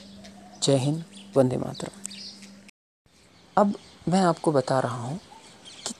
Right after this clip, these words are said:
चंद्र के दूषित प्रभावों से क्या-क्या होता है। सबसे बड़ी बात तो मानसिक शक्तियाँ जितनी भी हैं,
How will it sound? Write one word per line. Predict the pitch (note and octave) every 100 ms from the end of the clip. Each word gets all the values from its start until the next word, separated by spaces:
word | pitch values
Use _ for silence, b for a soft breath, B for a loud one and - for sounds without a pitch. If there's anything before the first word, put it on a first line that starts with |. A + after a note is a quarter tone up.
| -
चंद्र | G3 A#3
के | B3 A#3 B3 - - - -
दूषित | B2 D3+ E3+ B3+ - - - - -
प्रभावों | C#3 - C3+ D#3+ F#3+
से | - - - - - - -
क्या-क्या | G3 G3+ G#3+
होता | D3+ A2 -
है। | - - - -
सबसे | - G3 - -
बड़ी | G#3+ B2 C#3+ G3+
बात | B2+ - - -
तो |
मानसिक | F#3 C3 C#3 F3 A#3+ A3+
शक्तियाँ | - - - E3
जितनी | C#3+ - - D#3
भी | -
हैं, | -